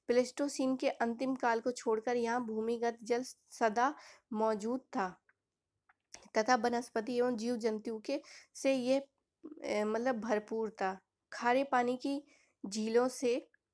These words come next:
सूचना मिलती है कि मध्य, अ, हेलोसीन काल में वर्षा पर्याप्त मात्रा में होती थी। इसी अव-, अवधि में, इसी समय काल में यहाँ सर्वाधिक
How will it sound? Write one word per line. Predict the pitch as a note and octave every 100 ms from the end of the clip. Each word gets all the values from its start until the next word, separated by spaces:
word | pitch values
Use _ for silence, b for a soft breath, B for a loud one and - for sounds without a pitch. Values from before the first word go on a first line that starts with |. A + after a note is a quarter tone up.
| _ _ _ _ _ - -
सूचना | - B3 A3 C4
मिलती | C#4 B3 G#3+ A3+
है | A3+
कि | A3+
मध्य, | B3+ A#3+ B3+ A3+ D4
अ, | C#4+ B B B A#3
हेलोसीन | A3 G#3 A3 A3+ B3+ B3 B3 B3+ C4
काल | - A3+ A3+
में | A3+ A#3 C4+ _ _ _ _ _ _ -
वर्षा | A3 A3+ A3+ - B3+
पर्याप्त | - A3+ A3+ B3 B3+
मात्रा | A#3 G#3 G#3 G#3 G#3
में | G#3+ E4 B B B _
होती | A#3+ A3 G3+
थी। | F#3+ F#3+ F#3 -
इसी | B3+ - C#4+
अव-, | C#4+ A3+ G#3 _ -
अवधि | A3 G#3+ A#3 A3 C4+
में, | C#4 B3+ A3 C4
इसी | - A3+ B3+
समय | A#3+ A#3+ A#3
काल | A3+ G#3 G#3 G#3+
में | G#3+
यहाँ | A#3+ A#3+ A#3
सर्वाधिक | B3 B3 A3 A3 G#3+ D#4+